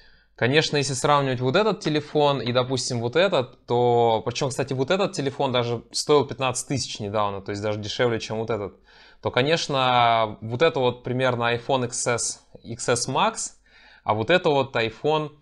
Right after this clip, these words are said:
S E. Ну, как-то так примерно по ощущениям, <laughs> вот, но действительно... в принципе, увидели всё сами. Я думаю, что каждый уже для себя сделал какие-то выводы, буквально вот за, там, вот этот час, который я щас провёл со смартфоном.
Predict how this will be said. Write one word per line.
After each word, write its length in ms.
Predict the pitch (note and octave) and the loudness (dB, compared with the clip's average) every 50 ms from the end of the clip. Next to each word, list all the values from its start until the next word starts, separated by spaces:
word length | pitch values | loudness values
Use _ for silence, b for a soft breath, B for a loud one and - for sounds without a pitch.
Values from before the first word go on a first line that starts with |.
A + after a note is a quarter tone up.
| _ _ _ _ _ - - _ - | _ _ _ _ _ -20 -16 _ -2
S 200 | - - - - | -2 0 0 0
E. 260 | C3+ B2+ A#2+ G#2 F2 - - _ _ - | 0 2 2 0 0 -4 -10 _ _ -12
Ну, 120 | A#2+ B2+ | -8 -4
как-то 240 | B2 C#3 C3 - C3 | -2 -2 -2 -4 -2
так 300 | B2 C#3+ B2 - - - | 0 2 2 0 0 -4
примерно 340 | G#2+ G2+ G2+ G2+ G2+ G2+ F#2+ | -6 -4 -4 -4 -4 -6 -6
по 140 | G2 G#2 G#2 | -4 -4 -4
ощущениям, 640 | - - - - - - E3 F3+ F3 C#3+ G2 G2+ F#2+ - - | -4 -6 -8 -8 -6 -4 -2 0 0 0 0 -2 -4 -8 -12
<laughs> 160 | - - - | -18 -16 -14
вот, 380 | A2+ A2 A#2+ A#2+ A2+ G#2 - A2+ | -10 -4 0 0 0 0 -2 -4
но 240 | A2 B2 C3+ C3+ | -4 -2 -2 -2
действительно... 640 | C3 B2 A#2+ - - C3+ B2 - A2 G2+ G2 G2 F#2+ - - b b b b b b b b b b b b b b b _ - - - | -2 -4 -4 -6 -6 -6 -6 -4 -6 -6 -6 -8 -10 -14 -18 b b b b b b b b b b b b b b b _ -20 -20 -8
в 60 | _ | _
принципе, 380 | - C#3+ E3 D#3+ - - - | 0 0 0 0 -2 -4 -4
увидели 300 | C#3+ C#3+ D3+ E3 C#3+ C#3 | -2 0 0 -2 -2 -4
всё 200 | C3 - - D3+ | -4 -2 -2 0
сами. 340 | C3+ - - F#3+ G#3 G3+ E3 | 0 2 2 2 2 4 4
Я 120 | C3+ B2 B2 | 2 2 2
думаю, 280 | C3 C#3+ D3+ C#3+ C#3 | 2 0 0 0 -2
что 200 | B2+ - - C3+ | -2 -2 -4 -4
каждый 340 | - - C#3+ C#3+ B2+ B2 - | 2 4 4 4 4 2 0
уже 160 | B2 A#2+ B2 | 0 0 0
для 100 | A#2 A#2 | -2 -4
себя 300 | - - - B2 C3 B2+ | -6 -6 -4 -2 0 0
сделал 340 | B2 B2 B2 C3+ B2+ A#2 A2+ | 0 0 2 2 2 2 2
какие-то 420 | - A#2+ - - - A#2 - A#2+ | 0 -4 -6 -6 -6 -6 -4 -2
выводы, 500 | A2 C3 F3 G3+ F#3+ E3+ C3+ C3 C3 A#2+ | 0 2 2 2 2 2 2 2 0 0
буквально 460 | A2 G#2+ G2+ - - A#2 A#2+ A#2 A2 G#2 | 0 -2 -4 -2 0 2 2 2 0 -2
вот 240 | G#2 G#2+ G2+ G2+ | -4 -4 -6 -6
за, 360 | G2+ G2 G#2 G#2+ G#2 G#2 G2+ - | -8 -6 -4 -2 -2 -2 -2 -4
там, 300 | - G2 G2 F#2+ F#2+ - b b b b b b b b | -6 -6 -6 -8 -10 -14 b b b b b b b b
вот 120 | - A2 | -2 0
этот 220 | A#2 A2 G#2+ G#2 - | 2 2 0 0 -2
час, 280 | - - E3+ G3 F#3 | 2 2 4 4 2
который 340 | - - C#3 A#2+ B2+ A#2+ A#2+ | 0 -2 -4 -2 0 0 0
я 60 | A#2 | 0
щас 200 | A2+ - - A2+ | -2 -2 -6 -10
провёл 320 | - - A#2 A2+ A2+ A2 G#2+ | -8 -6 -4 -2 -2 -2 -4
со 100 | A2 G#2+ | -6 -8
смартфоном. 800 | - - G#2+ G2+ - - - A#2+ A#2 A2 G#2 G2 F#2+ F#2+ - | -8 -8 -8 -8 -8 -8 -6 -4 -4 -2 -4 -6 -8 -12 -16